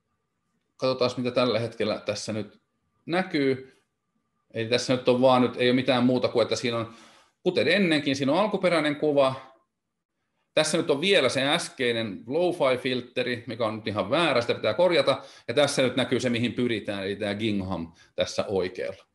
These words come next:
Ja katsotaas, mitäs me tälle tehdään. Ja itse asiassa mä haluan pitää tän tummien sävyjen käsittelyn ennallaan, koska siellä ne tummat sävyt oli puristunut samalla tavalla kasaan kuin lo-fi-filterissä. Et itse asiassa tämä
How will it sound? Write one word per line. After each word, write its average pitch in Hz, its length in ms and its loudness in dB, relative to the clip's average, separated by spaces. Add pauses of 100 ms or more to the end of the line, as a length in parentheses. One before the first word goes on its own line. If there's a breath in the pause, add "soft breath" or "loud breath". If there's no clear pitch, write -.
(400 loud breath)
Ja - 60 -20
katsotaas, 214 380 2
mitäs 151 220 2
me 143 80 0
tälle 151 260 2
tehdään. 143 340 2
Ja 120 100 6
itse 226 240 2
asiassa 160 220 2
mä 151 80 2
haluan 165 320 2
pitää 170 380 2
tän 123 340 -2
tummien 123 520 0
sävyjen 117 560 0
käsittelyn 107 720 -2
ennallaan, 104 760 2
koska 113 480 -2 (560 loud breath)
siellä 127 340 2
ne 131 120 4
tummat 185 480 0
sävyt 143 320 2
oli 180 240 2
puristunut 127 540 -4
samalla 131 320 2
tavalla 104 340 0
kasaan 110 420 -2
kuin 113 360 -6
lo-fi-filterissä. 101 1500 -2
Et - 100 -4
itse 170 260 -2
asiassa 131 400 -2 (260 loud breath)
tämä 220 340 -2